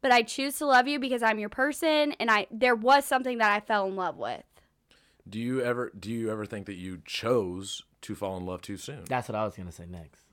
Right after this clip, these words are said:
Speaker 2: Um, I, I
Speaker 1: Absolutely. I thought, disclaimer, I thought that was the man I was gonna marry.
Speaker 3: Everybody's.
Speaker 1: Um, I thought we were going to both be living in Nashville right now together. Um, I, I thought it was it.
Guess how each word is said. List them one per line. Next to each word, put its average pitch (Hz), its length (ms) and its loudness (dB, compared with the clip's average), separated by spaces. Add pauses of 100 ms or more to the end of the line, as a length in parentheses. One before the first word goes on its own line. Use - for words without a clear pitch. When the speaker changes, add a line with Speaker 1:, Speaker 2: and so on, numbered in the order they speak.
(140)
Speaker 2:
Um, 90 640 -8
I, 208 120 6
I 247 40 10
Speaker 1:
Absolutely. 254 640 -2 (180)
I 254 200 6
thought, 254 560 4 (580)
disclaimer, 262 680 0
I 220 140 2
thought 220 300 0 (200)
that 220 260 4
was 220 200 -6 (140)
the 226 120 -2
man 214 400 -4
I 202 100 -2
was 202 120 -6
gonna 196 180 -6
marry. 311 680 -4
Speaker 3:
Everybody's. 170 640 -14 (100)
Speaker 1:
Um, 220 440 -2
I 226 100 -4
thought 233 240 -2
we 233 140 -8
were 220 180 -4
going 214 340 -6
to 202 480 -10 (140)
both 208 340 -8
be 233 120 -12
living 208 260 -8
in 196 140 -8
Nashville 277 440 -2
right 277 200 -2
now 269 160 -2
together. 262 640 -6 (500)
Um, 214 280 -6
I, 214 200 -4
I 233 100 -2
thought 285 240 2
it 254 100 -2
was 277 140 -4
it. 269 220 0